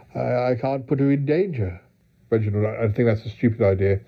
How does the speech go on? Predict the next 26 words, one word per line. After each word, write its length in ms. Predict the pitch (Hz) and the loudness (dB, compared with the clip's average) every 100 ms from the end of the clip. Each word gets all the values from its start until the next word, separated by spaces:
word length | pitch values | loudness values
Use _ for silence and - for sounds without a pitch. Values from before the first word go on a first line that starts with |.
| - | -2
Who's 240 | 143 131 | 2 2
to 80 | 131 | 0
say 240 | 117 135 | 2 4
that 200 | 123 104 | 4 2
just 140 | 117 107 | -2 -2
because 200 | - 113 | 2 2
you've 180 | 120 120 | 4 4
moved 220 | 117 110 | 4 4
on, 200 | 123 117 - - - | 2 0 -14 -10 0
they 120 | 131 | 2
might 260 | 127 123 | 4 2
target 440 | 113 139 139 127 117 | 2 0 2 0 -2
Tallulah 500 | - 107 101 104 104 - | 0 2 4 2 0 0
because 520 | 120 - 123 120 107 - - - - | 0 2 2 0 -6 -16 -20 -20 -10
they 100 | - | -2
don't 140 | 120 123 | 0 2
know 100 | 117 | 2
where 80 | 117 | 2
you 240 | 127 143 | 2 2
are, 100 | 113 | 0
but 100 | 120 | 0
they 140 | 127 | 0
know 180 | 127 127 | 0 0
where 140 | 127 123 | 0 0
she 220 | - 170 | 0 0
is? 220 | 117 95 | 2 -2